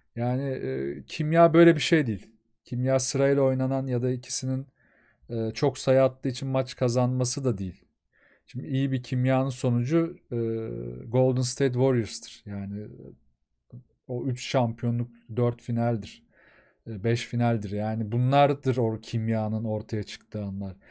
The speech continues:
Chicago Bulls'tur. İşte, e, Cleveland Cavaliers'tır. E, özellikle de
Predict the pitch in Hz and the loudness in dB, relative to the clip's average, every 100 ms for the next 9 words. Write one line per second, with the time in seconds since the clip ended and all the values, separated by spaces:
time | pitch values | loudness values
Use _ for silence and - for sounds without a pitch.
0 | - - - 127 127 127 123 131 127 - | -16 -12 0 2 4 4 2 0 -2 -10
1 | 113 - _ _ _ _ - 113 - 120 | -12 -12 _ _ _ _ -16 -14 -4 -2
2 | 113 120 113 110 117 123 120 127 135 139 | 0 -2 -4 -4 -4 -8 -2 2 2 2
3 | 127 139 139 143 131 - - 101 - 117 | 0 2 4 4 2 0 -6 -8 -8 -6
4 | 107 110 - - 110 113 113 113 117 123 | -6 -8 -10 -8 -4 -2 -2 -4 -4 -4